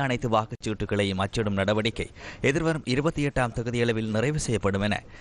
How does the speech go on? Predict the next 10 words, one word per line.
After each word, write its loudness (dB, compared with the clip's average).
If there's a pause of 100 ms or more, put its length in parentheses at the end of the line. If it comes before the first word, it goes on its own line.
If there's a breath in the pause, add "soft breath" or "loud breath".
(200 loud breath)
அரசு 2
அர்ச்சகர் 0
பிரதீப் -2
புஷ்பகுமார் 0
தெரிவித்துள்ளார். 0 (480 loud breath)
இதேவேளை, 2
உள்ளூராட்சி 0
மன்ற 0
தேர்தலுக்கான 2
உத்தியோகபூர்வ 2